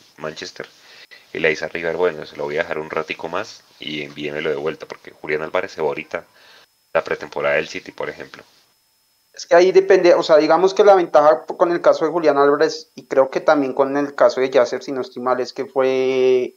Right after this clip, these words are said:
Speaker 2: compra de invierno, ¿no? Allá.
Speaker 1: Ok.
Speaker 2: Y esas compras de invierno, pues,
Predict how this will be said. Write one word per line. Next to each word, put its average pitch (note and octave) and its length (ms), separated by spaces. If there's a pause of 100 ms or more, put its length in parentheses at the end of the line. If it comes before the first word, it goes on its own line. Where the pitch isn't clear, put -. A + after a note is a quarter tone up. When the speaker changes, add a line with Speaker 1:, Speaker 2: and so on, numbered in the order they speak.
(120)
Speaker 2:
compra C#3 300
de C#3 60
invierno, C3 440
¿no? A#2 160 (340)
Allá. A#2+ 480 (260)
Speaker 1:
Ok. D#2+ 180 (220)
Speaker 2:
Y C3 200
esas B2+ 240
compras C3 320
de C3+ 60
invierno, A#2+ 440
pues, - 320